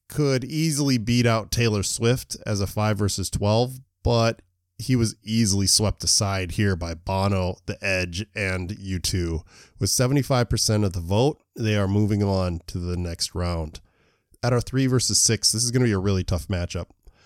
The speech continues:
There's such different styles of music with, uh, Outkast versus U two, and it'll be really interesting to see which way people swing on this one.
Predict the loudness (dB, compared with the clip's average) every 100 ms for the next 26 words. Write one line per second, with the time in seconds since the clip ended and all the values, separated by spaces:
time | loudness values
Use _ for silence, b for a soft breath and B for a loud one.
0 | b b 2 4 4 0 -2 -2 -2 0
1 | -2 2 2 2 0 0 0 2 2 0
2 | -2 0 0 -2 -12 _ _ _ -6 -2
3 | 0 -2 -6 -8 -6 -4 -4 -2 -2 -2
4 | -2 -2 -2 -4 -4 -4 -2 0 2 0
5 | -6 B B B 0 2 2 2 4 4
6 | 2 2 0 0 -4 -2 -2 0 -2 -2
7 | -2 -2 0 0 -2 -2 -2 0 0 -4
8 | -4 -8 -8 -12 _ _ -12 -8 -6 -4
9 | -4 -6 -12